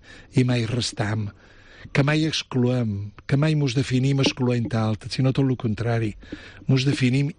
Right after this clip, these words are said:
incloent. És a dir, la pastoral de la inclusió, jo diria, és un dels aspectes claus d'aquest pla pastoral, també. I un altre aspecte, ja que m'ho demanes, jo faig un avanç que encara no hem dit una paraula d'això, però, bueno, més o manco la gent mos ho està demanant.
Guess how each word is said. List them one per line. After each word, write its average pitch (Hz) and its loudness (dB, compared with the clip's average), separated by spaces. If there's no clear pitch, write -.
incloent. 107 0
És 113 0
a 127 4
dir, 120 2
la 127 -2
pastoral 131 0
de 131 2
la 143 2
inclusió, 117 0
jo 123 0
diria, 113 0
és 107 -2
un 113 2
dels 110 0
aspectes - -2
claus 107 -2
d'aquest 110 -4
pla 104 0
pastoral, 101 -2
també. 101 -4
I 151 4
un 156 2
altre 156 -4
aspecte, 151 -2
ja 123 0
que 127 -4
m'ho 123 0
demanes, 123 0
jo 120 2
faig 120 0
un 123 2
avanç 117 0
que - 0
encara 120 0
no 113 2
hem 107 0
dit 104 -2
una 113 2
paraula 143 0
d'això, 110 -2
però, 117 0
bueno, 113 2
més 113 2
o 117 4
manco 120 0
la 117 2
gent 113 2
mos 113 0
ho 117 2
està 113 0
demanant. 110 2